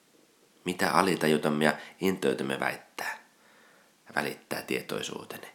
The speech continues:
Mikä on minun mastosasto? Minkä puolesta sitä ikään kuin elää? Olen kirjannut pieneen mustikirjaan, muistikirjaan erilaisia huomioita ja asioita, mitkä ovat juuri sitä minun asiaani.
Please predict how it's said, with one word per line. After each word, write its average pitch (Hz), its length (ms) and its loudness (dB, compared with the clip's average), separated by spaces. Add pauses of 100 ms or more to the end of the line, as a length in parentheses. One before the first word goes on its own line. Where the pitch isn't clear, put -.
Mikä 113 200 -2
on 117 160 -2
minun 143 320 0
mastosasto? - 840 -6 (600)
Minkä 127 200 -2
puolesta 127 400 0
sitä 110 200 -2
ikään 107 280 0
kuin - 200 -4
elää? - 440 0 (1600)
Olen 73 180 2
kirjannut 73 420 2
pieneen 69 300 2
mustikirjaan, 67 720 0 (260)
muistikirjaan 71 600 0
erilaisia 67 600 0
huomioita - 640 0
ja - 180 -4 (500)
asioita, - 520 -4 (320)
mitkä - 300 -6
ovat - 240 -4
juuri 65 220 -4
sitä - 160 -8
minun - 320 -6
asiaani. - 500 -8